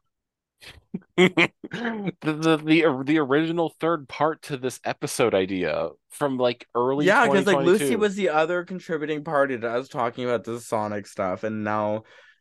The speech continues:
Speaker 1: Oops.
Speaker 2: lost in the wind forever because, should I just, like, read the message she, like, sent to me on air just, like, just for
Speaker 1: Nah,
Speaker 2: fun?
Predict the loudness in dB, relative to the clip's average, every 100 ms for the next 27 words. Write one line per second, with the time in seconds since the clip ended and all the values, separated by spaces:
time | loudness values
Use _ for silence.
0 | _ _ _ -4 -2 2 4 4 2 -2
1 | 0 2 2 -2 -2 -2 0 0 -2 -4
2 | -8 -10 -10 -16 -20 _ _ -20 _ -2
3 | 0 0 -4 -10 -6 -4 -2 -2 -2 -2
4 | -6 -8 -10 -8 -6 -8 -10 -12 -10 -8
5 | -6 -8 -4 -4 -4 -6 -14 -14 -14 -14
6 | -8 -2 2 4 4 4 2 2 0 -2